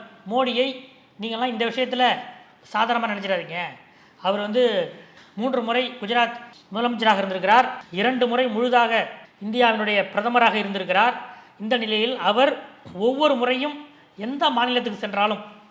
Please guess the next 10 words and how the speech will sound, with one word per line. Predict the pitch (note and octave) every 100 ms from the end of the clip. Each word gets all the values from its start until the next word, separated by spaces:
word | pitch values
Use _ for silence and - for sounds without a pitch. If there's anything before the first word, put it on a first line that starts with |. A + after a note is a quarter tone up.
| _ -
அவர் | F3+ F3 E3 D#3 C#3+ - - _
அது | E3+
ஜம்மு | E3+ F#3+ B3+
காஷ்மீராக | B3+ A#3 A3+ A3
இருந்தாலும் | G#3+ A3 A3 G#3
சரி, | G#3 G#3 - - -
அது | F3+
குஜராத்தாக | F3+ A#3+ B3 A#3+ G#3
இருந்தாலும் | G#3 G#3 G#3+ G#3
சரி, | G3+